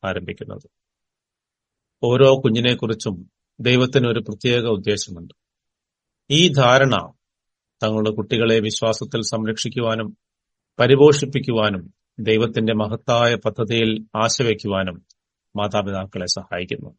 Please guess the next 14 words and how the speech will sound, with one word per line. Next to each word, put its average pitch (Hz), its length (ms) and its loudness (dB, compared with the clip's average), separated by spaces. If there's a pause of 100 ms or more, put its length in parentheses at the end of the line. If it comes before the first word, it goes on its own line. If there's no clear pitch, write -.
(1800)
മോശയെ 147 380 6
മറച്ചുവെക്കുവാൻ 139 640 4
തീരുമാനിച്ചപ്പോൾ 120 920 2 (320)
അമ്രാമും 120 540 0
യോക്കേബേദും 107 760 -2 (500)
ഈ 139 140 6
വിശ്വാസം 139 720 2 (200)
അവരുടെ 113 280 0
ജീവിതത്തിൽ 110 520 -2 (120)
പ്രകടമാക്കി. 95 560 -8 (1000)
നാം 123 260 2
മനുഷ്യരെക്കാൾ 127 800 4
ദൈവത്തെ 120 520 2
അനുസരിക്കേണ്ടതാകുന്നു 113 1300 -2